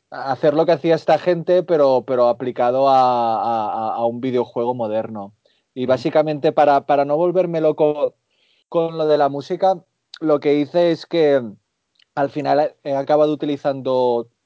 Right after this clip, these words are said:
Speaker 1: básicamente tres sintetizadores, a veces tiro de un par más,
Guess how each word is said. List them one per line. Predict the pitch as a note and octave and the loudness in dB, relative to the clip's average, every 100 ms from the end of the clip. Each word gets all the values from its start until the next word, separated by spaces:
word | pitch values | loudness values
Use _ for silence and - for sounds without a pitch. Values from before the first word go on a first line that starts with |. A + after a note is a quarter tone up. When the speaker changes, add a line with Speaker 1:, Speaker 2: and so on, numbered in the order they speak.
| - | -14
Speaker 1:
básicamente | B2 C3 - D3 C#3 B2+ | -6 -6 -4 -2 -2 -6
tres | B2 B2+ | -8 -8
sintetizadores, | - C#3+ C3+ B2+ B2+ B2+ A2+ B2 F3 - _ _ _ _ | -8 -10 -8 -8 -4 -2 0 2 0 -2 _ _ _ _
a | A#2 | -2
veces | A#2 C#3+ C3 | -2 -2 -4
tiro | D3 C3 | 0 0
de | B2+ | 0
un | A#2+ | -2
par | A#2+ A2 | -2 -2
más, | A2 B2 E3+ - | -2 -4 -4 -8